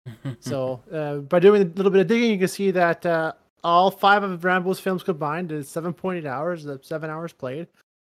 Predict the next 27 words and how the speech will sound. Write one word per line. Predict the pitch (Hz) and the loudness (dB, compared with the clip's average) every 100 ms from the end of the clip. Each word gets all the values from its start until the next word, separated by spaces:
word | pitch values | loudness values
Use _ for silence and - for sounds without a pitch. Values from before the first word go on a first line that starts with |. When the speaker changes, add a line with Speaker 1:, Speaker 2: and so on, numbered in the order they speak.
| _ | _
Speaker 2:
Uh, | 143 | -2
Rambo | 151 170 165 | 0 2 2
has | 165 | 2
not | 170 190 | 2 6
died | 180 160 160 | 6 6 4
yet, | 208 156 | -2 -4
zero | 151 165 | -4 -2
deaths. | 151 147 175 - _ _ _ _ | 0 -2 -4 -12 _ _ _ _
And | 160 | -4
according | 170 196 202 175 | 0 2 0 0
to | |
the | 156 | -4
fandom | 214 226 220 | 0 0 0
dot | 202 | -2
com, | 185 190 202 | 0 0 0
he | 180 | 0
has | 180 | -2
exactly | 156 135 147 202 240 247 | -4 -4 2 2 2 -2
five | 220 - 214 226 | -6 0 0 2
hundred | 226 226 214 | 2 2 0
and | |
fifty-two | 196 202 208 - 208 | -6 -10 -12 -10 -12
kills | - 202 190 151 | -6 -2 0 0
by | 135 156 | -4 -6
all | 165 170 | -2 -2
five | - 170 151 | -2 -4 -4
movies. | 151 143 120 104 - | -4 -6 -8 -18 -20